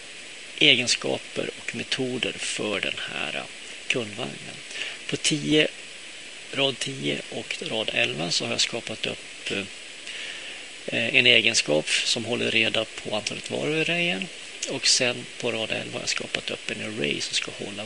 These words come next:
varuobjekt. På raderna fjorton till och med arton har jag skapat upp egna publika metoder som ska finnas för den här shoppingvagnen. Eh, och då har jag skrivit this, lägg till vara, och så mappas den mot en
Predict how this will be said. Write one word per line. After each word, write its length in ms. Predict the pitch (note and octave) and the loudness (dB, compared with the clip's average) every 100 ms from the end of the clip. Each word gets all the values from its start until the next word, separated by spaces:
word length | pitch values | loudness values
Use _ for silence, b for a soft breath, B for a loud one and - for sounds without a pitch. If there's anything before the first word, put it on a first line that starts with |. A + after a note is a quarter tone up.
| - | -6
varuobjekt. 920 | A2+ G#2 G#2+ G#2+ - - - - - - - B B B B B - | -6 -6 -8 -6 -4 -2 -4 -4 -8 -8 -10 B B B B B 2
På 120 | D#3+ | 8
raderna 320 | D#3+ D#3+ E3 | 8 8 6
fjorton 720 | - F3+ F3+ F#3 - F3+ C3 - | 6 8 8 6 4 4 2 0
till 240 | C#3 B2+ | 2 2
och 80 | C3 | 0
med 140 | C3 - | -2 -2
arton 600 | C3+ E3 - - - A2+ | 2 2 0 2 2 2
har 120 | A2+ | -2
jag 100 | A#2 | 2
skapat 480 | - C3+ B2+ A#2 - | 2 2 -4 -2 -2
upp 220 | - - - | -4 -6 -2
egna 480 | C#3+ B2 A2+ B2+ C#3+ | 4 4 4 0 -4
publika 720 | - A#2 - C3+ C3+ - A#2 | -4 -4 -2 -2 -4 -4 -4
metoder 800 | A#2 - - A3 G3 - - - - - | -6 0 4 4 2 -4 -4 -4 -8 -10
som 140 | - | -4
ska 160 | - - | -2 0
finnas 440 | - A2 F#2 - | -2 -4 -2 -2
för 140 | - - | -2 -4
den 100 | - | -6
här 80 | |
shoppingvagnen. 920 | - - - - - - C2+ C3+ - - - B B B B B B B | -6 -6 -6 -6 -6 -4 -6 -6 -10 -12 -10 B B B B B B B
Eh, 260 | A#2+ A#2+ A#2+ | 6 8 8
och 180 | C#3 C3 | 4 4
då 100 | D#3+ | 8
har 80 | D3+ | 10
jag 80 | C3+ | 10
skrivit 400 | - B2 A#2 B2+ | 8 4 2 8
this, 480 | F3 G3 - - C3+ | 10 10 10 8 6
lägg 220 | C3+ B2 | 4 6
till 260 | C#3 B2+ | 6 6
vara, 360 | A2 G#2+ A#2 A#2+ | 4 0 2 2
och 100 | A2 | 4
så 120 | D#3+ | 6
mappas 580 | F3+ G3+ - - F#3+ - | 6 6 4 6 8 8
den 300 | - A2+ - | 4 2 2
mot 220 | A#3 - | -2 -2
en 180 | B2+ | -2